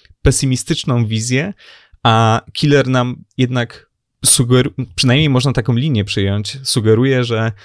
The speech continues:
że możemy w tej nowej, kapitalistycznej rzeczywistości się jakoś odbić jako prości ludzie, tylko wystarczy wziąć sprawy w swoje ręce. Oczywiście teraz to, mm, bardzo, bardzo upraszczam, no bo,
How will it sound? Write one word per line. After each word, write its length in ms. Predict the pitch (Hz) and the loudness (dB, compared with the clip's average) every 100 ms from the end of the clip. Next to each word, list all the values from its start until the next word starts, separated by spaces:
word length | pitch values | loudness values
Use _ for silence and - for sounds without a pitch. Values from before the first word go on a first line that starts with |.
| - | -6
że 120 | 104 135 | 2 4
możemy 500 | 147 147 143 123 104 | 4 4 4 4 2
w 80 | |
tej 280 | - 104 98 | 2 2 4
nowej, 580 | 123 135 120 107 98 101 | 4 4 4 2 2 0
kapitalistycznej 1120 | 151 117 131 123 113 - 123 - 113 107 107 101 - _ | -2 0 2 2 2 0 -2 2 2 2 0 -6 -16 _
rzeczywistości 800 | 113 110 120 113 - 123 - 117 | -2 0 0 -4 0 -2 0 -2
się 140 | - 107 | 0 0
jakoś 280 | 104 120 | 0 -2
odbić 460 | - 131 117 110 98 | 0 0 2 2 2
jako 200 | 107 117 | 0 0
prości 380 | - 123 - 117 | -2 -2 0 2
ludzie, 320 | 120 107 98 | 2 2 0
tylko 300 | 107 101 117 | -2 -4 -4
wystarczy 520 | 110 - - - 117 | -2 -2 -2 0 0
wziąć 420 | 104 107 123 110 | 2 2 2 0
sprawy 440 | - - 113 110 107 | -2 0 0 2 0
w 60 | |
swoje 320 | - - 113 113 | 0 2 4 6
ręce. 320 | 110 101 98 | 4 2 -2
Oczywiście 500 | 101 107 104 - 104 - - - - | -2 -4 -4 -4 -6 -8 -20 -20 -6
teraz 320 | - 107 101 | 0 2 2
to, 200 | - 107 | 2 2
mm, 560 | 107 87 113 110 110 110 | 0 -2 0 2 2 2
bardzo, 260 | 107 107 107 | 2 0 -2
bardzo 280 | 107 110 | -2 -2
upraszczam, 480 | 117 - 110 - 107 | -2 0 -2 0 -2
no 80 | 120 | 0
bo, 260 | 143 147 | 0 0